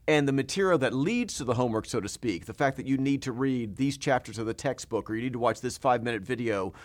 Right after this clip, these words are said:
or I need to explain something to you, that's something you could do separately. You could actually do that on your own, at home, at night, with a group of people, whatever the case would be.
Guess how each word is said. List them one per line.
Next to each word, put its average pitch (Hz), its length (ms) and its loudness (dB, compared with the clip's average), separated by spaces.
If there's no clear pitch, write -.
or 135 120 6
I 151 80 6
need 160 160 4
to 139 80 2
explain 147 600 0
something 107 420 -2
to 107 160 -4
you, 101 220 0
that's 143 300 4
something 143 380 0
you 135 100 2
could 135 160 -2
do 127 180 0
separately. 113 480 0
You 147 60 0
could 170 140 0
actually 135 220 0
do 127 180 0
that 123 160 0
on 123 120 -2
your 127 160 0
own, 131 280 -2
at 95 80 -4
home, 214 260 0
at 98 100 -4
night, 160 440 0
with 127 160 -2
a 127 40 -2
group 127 180 -2
of 120 100 -6
people, 240 280 0
whatever 110 280 0
the 104 80 -4
case 110 240 -6
would 107 80 -8
be. 87 240 -6